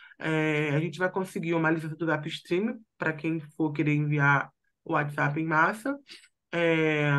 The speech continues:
lembrando que o Zapstream, ele não dá pra gente ser tão agressivo, você não vai conseguir, acho que nem vai precisar mandar cinco mil mensagens num dia só,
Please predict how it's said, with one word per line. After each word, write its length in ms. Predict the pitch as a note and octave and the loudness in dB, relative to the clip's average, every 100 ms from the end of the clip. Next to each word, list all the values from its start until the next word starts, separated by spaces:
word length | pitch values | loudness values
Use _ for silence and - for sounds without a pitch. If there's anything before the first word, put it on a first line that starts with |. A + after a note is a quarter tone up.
| D3 | 2
lembrando 440 | D#3+ E3 E3 F3 | 0 0 0 -2
que 220 | - E3+ | -4 -2
o 40 | D3+ | 2
Zapstream, 520 | D3+ D#3 D3 E3 E3 | 0 -2 -6 -2 0
ele 180 | D#3 D#3 | 2 0
não 220 | F3+ A3+ | -2 2
dá 180 | F#3 G3+ | 4 4
pra 100 | G#3+ | 0
gente 220 | F3+ D3 | -6 -4
ser 140 | E3+ | -4
tão 180 | D3+ D#3 | -2 -2
agressivo, 420 | D3+ D3 D3 D3+ | 0 0 -2 -4
você 80 | D3 | -2
não 80 | E3 | -2
vai 120 | G3+ | -2
conseguir, 480 | A3 G#3+ G3+ E3 F3+ | -2 -4 -4 -2 -2
acho 160 | F#3 - | -2 -2
que 80 | |
nem 120 | F#3+ A3 | 0 2
vai 140 | A#3+ | 0
precisar 340 | A#3 - G3+ | -4 -4 -2
mandar 400 | G#3 G#3 F#3 F3 | 0 0 2 2
cinco 160 | F#3+ G#3+ | 0 -2
mil 120 | G#3 | -2
mensagens 320 | G3+ F#3 F#3 | -2 -2 -4
num 140 | G3 G3+ | -4 -4
dia 180 | G3+ A#3+ | -6 -2
só, 280 | A#3+ C#3+ | 0 0